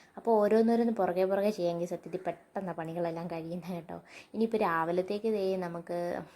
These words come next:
മാവ്, ആ, വെച്ച്, ആ, ഉണ്ടാക്കി വെച്ചിട്ടുണ്ടായിരുന്നു കേട്ടോ. അപ്പം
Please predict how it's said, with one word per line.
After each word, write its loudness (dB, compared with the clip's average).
മാവ്, -2
ആ, -2
വെച്ച്, -6
ആ, -2
ഉണ്ടാക്കി -6
വെച്ചിട്ടുണ്ടായിരുന്നു -6
കേട്ടോ. -8
അപ്പം -10